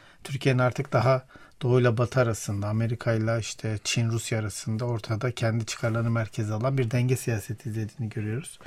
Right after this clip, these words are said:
Dolayısıyla bunu halel getirecek, yeniden Batı blokuna tamamen angaje olacak bir Türkiye'yi ben öngörmüyorum.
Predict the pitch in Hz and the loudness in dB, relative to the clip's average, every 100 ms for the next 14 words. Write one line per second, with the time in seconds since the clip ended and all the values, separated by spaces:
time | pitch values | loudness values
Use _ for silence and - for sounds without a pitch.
0 | - - - - 147 127 - 135 131 123 | -20 -20 -14 -2 -2 0 0 0 2 2
1 | 123 131 123 113 - 110 135 139 - - | 4 4 2 0 -2 -2 -2 -2 -12 -20
2 | - 135 127 127 120 117 131 120 117 - | -2 2 4 2 2 2 2 2 2 2
3 | 117 - 127 135 123 117 117 117 117 110 | 0 2 4 6 6 4 4 4 4 0
4 | 107 110 117 117 - 139 143 131 127 127 | -2 -4 -2 -2 0 2 4 4 4 6
5 | 117 104 101 | 4 2 -4